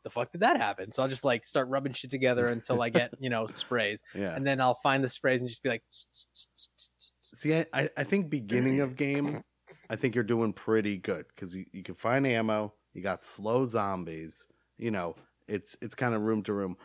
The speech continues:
Speaker 2: I think the second you introduce any other enemy, be it dogs, liquor, or, <laughs> or, uh,
Speaker 1: Or Mister X.
Speaker 2: Mister X, you are super dead.
Speaker 1: Oh my God, especially
Speaker 2: Super
Speaker 1: because
Speaker 2: dead. <laughs>
Speaker 1: th-,
Speaker 2: Like
Speaker 1: once, once Mister X gets introduced,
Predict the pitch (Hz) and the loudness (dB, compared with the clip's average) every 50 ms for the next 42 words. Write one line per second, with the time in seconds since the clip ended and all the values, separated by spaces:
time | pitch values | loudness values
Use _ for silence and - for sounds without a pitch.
0 | - _ - 117 117 135 120 117 107 - - - - 123 117 - 151 147 127 110 | -20 _ -6 0 0 2 4 4 2 4 2 2 2 2 2 2 0 2 2 0
1 | 113 117 117 113 117 117 101 110 107 - - - 107 101 104 110 110 110 110 110 | 0 0 0 0 0 0 0 0 -2 -2 -4 -4 -2 0 2 2 2 2 2 2
2 | 104 98 98 98 107 113 123 135 139 135 _ _ _ _ _ _ - 90 104 107 | 0 0 -2 -2 -2 -2 -2 -2 -2 -4 _ _ _ _ _ _ -8 -4 -2 0
3 | 104 104 95 - - 101 95 _ - 101 101 107 113 113 107 98 - - _ _ | 0 0 -2 -4 -12 -16 -6 _ 0 2 2 2 2 0 0 -4 -6 -8 _ _
4 | - 117 117 120 117 110 - 123 110 110 110 - - 113 110 113 113 110 113 117 | -6 0 4 4 4 4 4 4 4 4 2 0 0 2 4 6 6 6 4 4
5 | - - - - - - - - - 127 127 123 120 117 113 113 110 110 110 120 | 2 -2 -6 -6 -6 -10 -10 -8 -2 2 4 6 6 6 6 4 2 2 2 0
6 | 117 107 110 117 117 117 - - 151 131 123 117 151 143 127 - - 131 139 139 | 0 0 -2 -4 -2 -2 0 2 2 4 4 4 2 2 0 0 2 4 4 4
7 | 127 - 139 120 120 127 139 135 - - - _ _ _ 113 113 127 139 131 123 | 4 4 4 6 6 6 4 2 -2 -8 -8 _ _ _ 0 4 6 6 6 6
8 | 113 107 - - - - - - 143 135 139 139 - - 120 107 95 85 104 92 | 4 4 2 0 0 0 2 6 8 10 10 10 8 4 0 0 0 0 -2 -2
9 | 78 71 60 - - _ _ _ _ _ _ _ _ _ _ - 143 147 147 143 | -2 -4 -8 -10 -16 _ _ _ _ _ _ _ _ _ _ 4 6 6 6 6
10 | 143 139 139 131 123 120 127 120 - - - 143 151 151 151 143 - 156 143 131 | 6 6 6 6 4 2 0 -4 0 2 4 6 10 10 8 8 8 4 2 2
11 | 123 123 117 120 - - _ _ _ - - - - - - - - 190 170 - | 0 -6 -10 -12 -14 -16 _ _ _ -18 -18 -18 -18 -20 -12 -2 2 2 2 2
12 | - 170 160 160 139 147 160 190 190 - 190 170 147 135 143 156 190 208 - - | 2 0 0 4 4 6 6 6 4 2 0 0 4 4 6 6 6 4 0 -4
13 | 160 - - - 151 156 147 - - 151 - - 135 143 151 - - - - - | -8 -12 -10 -2 -2 0 0 2 0 0 0 2 0 0 0 -2 -6 -12 -10 -4
14 | 139 139 123 - 143 135 123 - - 120 113 127 139 165 - - | -2 -2 -2 0 -2 -4 -4 -4 -4 0 2 4 4 2 0 -4